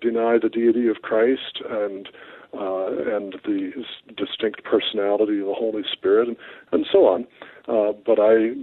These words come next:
I just became fascinated with how to answer their arguments out of the Bible. And actually, I wound up,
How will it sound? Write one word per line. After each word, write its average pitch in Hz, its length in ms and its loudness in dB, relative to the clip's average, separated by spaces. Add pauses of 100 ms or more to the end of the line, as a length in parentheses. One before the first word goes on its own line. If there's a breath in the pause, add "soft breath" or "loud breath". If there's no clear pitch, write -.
(300)
I 107 80 -2
just 110 260 -8
became 110 340 -4
fascinated 107 640 2
with 101 140 -6 (220)
how 117 340 4
to 139 80 4 (120)
answer 110 400 0
their 127 220 2
arguments 101 560 -4
out - 160 -2
of 202 40 -10
the 90 60 -12
Bible. 120 460 2 (640 loud breath)
And 110 360 2
actually, 113 480 2
I 107 80 2
wound 107 320 4
up, 113 140 4